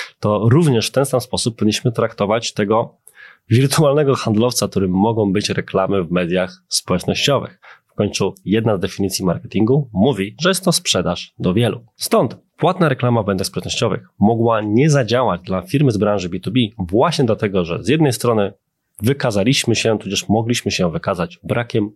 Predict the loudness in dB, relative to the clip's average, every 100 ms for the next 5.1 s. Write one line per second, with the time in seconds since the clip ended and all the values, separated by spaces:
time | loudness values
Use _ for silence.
0 | _ _ -4 0 2 2 2 2 0 -2
1 | 0 -2 -4 -4 0 2 2 2 0 -2
2 | -2 -2 0 -2 -2 0 2 0 -4 -12
3 | -20 -10 -4 0 0 2 0 0 0 0
4 | 2 0 -2 -4 -4 -2 -2 -2 0 0